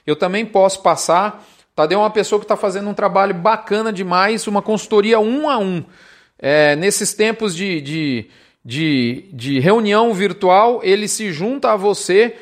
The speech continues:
através do computador, ou seja, com toda a segurança do mundo, você do conforto da sua casa, paga a consultoria dele, que é cobrada por hora, né? Então, se você quiser ficar uma hora com o Tadeu, você vai saber o valor. Se você quiser ficar duas horas com o Tadeu, é outro valor.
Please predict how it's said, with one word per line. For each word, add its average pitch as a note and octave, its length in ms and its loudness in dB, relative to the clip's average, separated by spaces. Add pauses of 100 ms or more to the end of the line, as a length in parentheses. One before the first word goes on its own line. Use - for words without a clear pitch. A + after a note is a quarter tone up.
(200)
através F3+ 460 2
do G#3+ 80 0
computador, G3 680 0
ou A3 60 4
seja, F#3 320 0
com F3 140 -6
toda G#3 200 0
a G#3 40 -2
segurança F3+ 480 -2
do E3+ 80 -6
mundo, G3 260 -4
você G3+ 300 2
do A3 80 -4
conforto A3+ 640 0
da G#3+ 100 -2
sua F#3+ 200 0
casa, F#3+ 500 0 (500)
paga A3 360 4
a - 20 4
consultoria G#3+ 580 -2
dele, G#3 220 0
que A3+ 100 -4
é - 20 -8
cobrada G#3 500 2
por C4 280 -4
hora, A#3+ 460 4 (340)
né? F3+ 120 -6
Então, A3 180 -4
se - 80 -10
você A#3 200 -2
quiser A3 180 0
ficar G#3 220 0
uma C4 320 2
hora G3+ 260 6
com G3 160 -6
o - 20 -6
Tadeu, F#3+ 480 2
você F#3+ 260 -4
vai F#3 120 4
saber E3+ 280 -2
o D#3+ 80 0
valor. D3+ 420 0
Se G#3+ 140 -10
você G#3 140 -2
quiser F#3+ 180 -2
ficar F#3+ 220 -2
duas A3 440 2
horas F#3 300 4
com E3+ 120 -8
o D#3+ 40 -8
Tadeu, E3+ 400 -2
é F3 80 -2
outro E3 280 -4
valor. F3 440 0